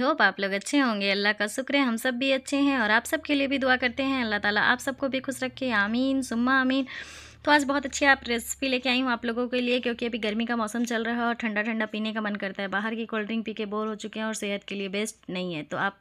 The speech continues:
ट्राई कर सकते हैं इस मैंगो शेक को। और मैंगो शेक की जगह आप कोई सा भी शेक बना सकते हैं, प्रोसेस बस यही ऐड कीजिएगा। तो करना क्या है, उसके लिए आपको लेना है यहाँ पे मैंगो। मैंगो को अच्छी तरीके से धुल के, छील के और मैंने पी-,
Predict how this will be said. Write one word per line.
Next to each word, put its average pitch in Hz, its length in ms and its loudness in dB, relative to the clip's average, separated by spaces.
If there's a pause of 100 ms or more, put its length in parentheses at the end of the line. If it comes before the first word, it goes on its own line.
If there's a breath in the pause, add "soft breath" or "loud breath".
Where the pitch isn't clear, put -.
ट्राई 190 180 -2
कर 226 120 -6
सकते 226 320 -10
हैं 226 40 -4
इस 220 140 -10
मैंगो 196 240 -6
शेक 220 220 -8
को। 247 60 -4
और 220 160 -2
मैंगो 208 260 -4
शेक 240 180 -6
की 247 80 -4
जगह 233 180 -4
आप 233 100 -4
कोई 226 160 -4
सा 233 100 -6
भी 226 100 -6
शेक 226 220 -6
बना 214 180 -6
सकते 220 300 -8
हैं, 285 80 -4 (360 loud breath)
प्रोसेस 233 340 -2
बस 254 220 -2
यही 202 200 0
ऐड 175 180 -2
कीजिएगा। 156 440 -8 (480 loud breath)
तो 254 80 0
करना 240 300 0
क्या 254 140 -4
है, 262 100 -2
उसके 240 220 -4
लिए 233 100 0
आपको 226 200 -4
लेना 226 220 0
है 226 100 0
यहाँ 226 140 0
पे 220 140 -6
मैंगो। 214 400 -2
मैंगो 208 260 -4
को 208 60 -6
अच्छी 208 160 -6
तरीके 208 260 -6
से 214 180 -4 (160)
धुल 208 200 -4
के, 226 160 -4
छील 208 240 -4
के 226 160 -4
और 196 160 -4
मैंने 202 240 -4
पी-, 196 240 -10